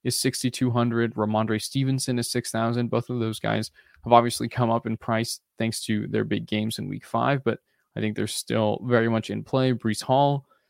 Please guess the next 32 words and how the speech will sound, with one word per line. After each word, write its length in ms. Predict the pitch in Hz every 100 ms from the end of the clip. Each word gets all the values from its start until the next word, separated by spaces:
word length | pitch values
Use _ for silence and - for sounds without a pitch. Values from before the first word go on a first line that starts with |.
| _
same 340 | - 113 107
deal. 240 | 113 131 131
He's 220 | 117 113
up 100 | 113
to 80 | 113
fifty-eight 580 | - 117 - 113 123 127
hundred. 500 | 131 131 135 135 135 _ _ _ _
And 160 | 117 123
then 180 | 117 110
some 220 | - 110
values 500 | 120 127 143 139 123
even 180 | 110 107
further 380 | - 147 139 131
down, 400 | 123 120 123 -
J 220 | 123 120 120
K 200 | - 117
Dobbins 600 | 110 104 123 151 156 -
is 180 | 139
fifty-five 540 | - 131 139 - 123 123
hundred, 400 | 123 120 127 127 _ _ _
and 100 | 113
Kenneth 300 | - 110 -
Walker 560 | 113 117 135 - 147 139
is 200 | - -
fifty-four 520 | 113 113 - 120 123
hundred. 360 | 127 131 139 135 _ _ _ _ _
Kenneth 280 | - 127 120
Walker, 320 | 117 120 113
of 100 | 113
course, 260 | - 113 110
is 140 | 110
gonna 220 | 113 110